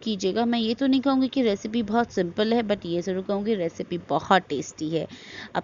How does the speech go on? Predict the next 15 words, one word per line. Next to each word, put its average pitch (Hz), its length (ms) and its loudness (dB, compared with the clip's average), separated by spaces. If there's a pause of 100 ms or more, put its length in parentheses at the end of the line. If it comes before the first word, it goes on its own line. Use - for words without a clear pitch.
तीन 233 160 0
से 226 80 -2
चार 196 320 2
मिनट 220 220 -4
के 226 120 -6
लिए 220 80 -4
इसे 208 140 -4
ढक 170 240 -6
के 196 120 -2
पकाएंगे 240 520 2
और 180 100 4
आपकी 151 300 -2
रेसिपी 160 420 -6 (260)
ready 160 340 0 (400)
to - 80 -10